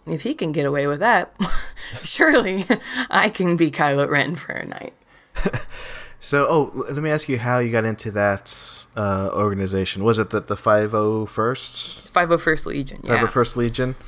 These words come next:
Speaker 2: 'Cause I, I've, I've heard about them. I think a lot of people who know anything about Star Wars and, like, cosplay know about, you know, that, that Legion.
Speaker 1: Mm-hmm.
Speaker 2: Like, how, uh, how did you get in, uh,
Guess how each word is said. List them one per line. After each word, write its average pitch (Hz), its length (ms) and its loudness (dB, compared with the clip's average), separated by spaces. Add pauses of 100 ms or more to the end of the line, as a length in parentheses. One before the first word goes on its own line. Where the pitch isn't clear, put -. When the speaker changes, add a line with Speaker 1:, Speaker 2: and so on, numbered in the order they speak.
(240)
Speaker 2:
'Cause 131 120 -2
I, 151 200 6
I've, 185 100 4
I've 202 140 4
heard 196 160 4
about 117 180 4
them. 107 120 -4
I 147 60 2
think 147 200 2
a 113 40 4
lot 95 140 4
of 87 80 -2
people 92 300 -2
who 101 340 0 (600)
know 104 200 4
anything 117 300 0
about 90 180 -6
Star 113 240 4
Wars 92 280 0
and, 87 160 0
like, 82 160 -6
cosplay 107 440 -2
know 107 240 2
about, 87 380 -2 (260)
you 101 100 -6
know, 80 160 -6
that, 85 420 -6
that 98 200 0
Legion. 104 220 0
Speaker 1:
Mm-hmm. 95 100 0
Speaker 2:
Like, 92 120 -2
how, 127 200 6
uh, 117 160 4
how 127 240 2
did 131 160 0
you 127 60 -4
get 117 100 2
in, 101 420 0 (280)
uh, 85 300 -2